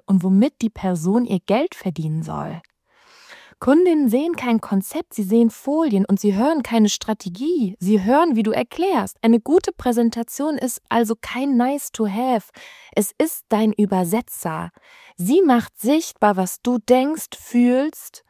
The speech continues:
und führst. Hashtag Storytelling.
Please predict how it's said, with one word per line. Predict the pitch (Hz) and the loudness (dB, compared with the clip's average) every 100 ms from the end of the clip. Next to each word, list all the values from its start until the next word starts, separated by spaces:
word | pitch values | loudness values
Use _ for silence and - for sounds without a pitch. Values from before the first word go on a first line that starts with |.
| _ - _ - | _ -20 _ 0
und | 214 | 0
führst. | 208 - 403 311 - - - - _ _ _ _ _ _ - _ _ _ _ _ _ | 0 2 4 4 0 -12 -18 -20 _ _ _ _ _ _ -20 _ _ _ _ _ _
Hashtag | 208 202 - - 277 302 - | -4 -2 -4 -8 -6 -6 -8
Storytelling. | - - 254 240 175 - 170 165 160 156 175 | -16 -2 2 2 0 -2 -6 -6 -6 -6 -6